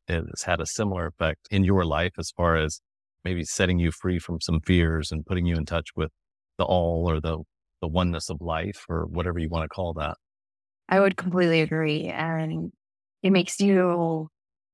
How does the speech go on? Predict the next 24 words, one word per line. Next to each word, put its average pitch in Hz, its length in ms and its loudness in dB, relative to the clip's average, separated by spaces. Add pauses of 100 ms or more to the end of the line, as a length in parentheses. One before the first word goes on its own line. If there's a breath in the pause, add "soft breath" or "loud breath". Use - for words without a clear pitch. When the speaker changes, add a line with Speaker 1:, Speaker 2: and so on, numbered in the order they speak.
(180)
Speaker 2:
take 185 180 4
a 175 60 2
really 165 340 2
hard 156 360 2
look 151 220 0
at - 100 -4
your 156 180 -4
own 143 240 -2
life 139 300 2 (240)
and 156 120 2
prioritize 143 760 0 (640)
the 160 100 0
things 147 260 2
that 135 140 2
truly 73 280 -6
matter. 50 420 -6 (800)
Like, 160 140 0
going 180 240 4
back 170 220 2
to 170 100 -6
work 156 260 0
after 143 340 -4
eight 139 200 -4
months 143 280 -2